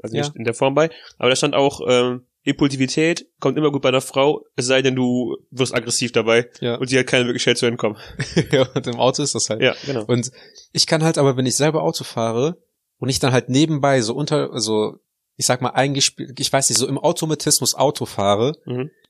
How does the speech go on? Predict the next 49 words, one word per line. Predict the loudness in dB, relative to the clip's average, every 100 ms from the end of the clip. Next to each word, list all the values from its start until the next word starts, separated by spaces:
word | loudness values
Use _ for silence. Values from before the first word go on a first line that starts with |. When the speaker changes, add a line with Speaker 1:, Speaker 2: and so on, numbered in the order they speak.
| _
Speaker 2:
dann | -2 0 -2 0
werden | 0 2
bei | 2
mir | 2 2
irgendwie | 0 -2
gefühlt | -6 0 0 2
noch | -2
mal | -2 -2
andere | 0 0 2 0
Gehirnzellen | 2 0 2 2 2
aktiviert, | -2 -6 -6 -2 -2 0
dass | 0 0
ich | -2
dann | 0
halt | 0 -2
irgendwie | -4 -4 -2
auch | -4 -6 _ _
viel | -2 0
mehr | 2 2
zu | 2
erzählen | 0 0 0 0 0
habe. | -2 -2 -2 -6 _ _ _ _
Und, | -6 -6 -2 -4 0
äh, | 0 0 0
das | 0 0
finde | -2
ich | -2
halt | -4
auch | -6
irg-, | -8 -10 -12
irgendwie | -12 -12 -8 -6
richtig | -4 -6 -6
angenehm. | -6 -6 -6 -8 -12 _ _
Speaker 1:
Gleichzeitig | 0 0 2 -2
ist | -2
es | -2
aber | -2 -4
gruselig, | -2 0 2 2 2
dass | 0
man | 0 0
Auto | 2 0 0
fährt | 0 0
manchmal | 0 -2 0 0
und | 0 -4
sich | -12 -14 _ -4
dann | 0
irgendwann | 2 2 2
so | 0
fragt, | 2 2